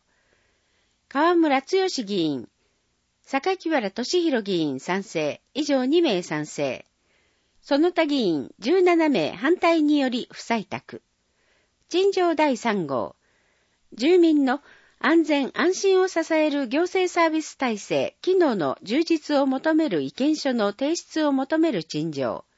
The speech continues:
河村剛議員、榊原俊博議員賛成。以上二名賛成。その他議員十七名反対により不採択。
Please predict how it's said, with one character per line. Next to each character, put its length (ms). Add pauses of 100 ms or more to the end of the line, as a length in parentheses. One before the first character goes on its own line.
(800)
河 260
村 280
剛 260 (160)
議 160
員、 260 (500)
榊 420
原 180
俊 300
博 240
議 160
員 220
賛 240
成。 360 (320)
以 100
上 200
二 160
名 200
賛 240
成。 340 (520)
そ 160
の 160
他 140
議 160
員 240 (280)
十 220
七 300
名 280
反 220
対 260
に 140
よ 80
り 240
不 80
採 260
択。 360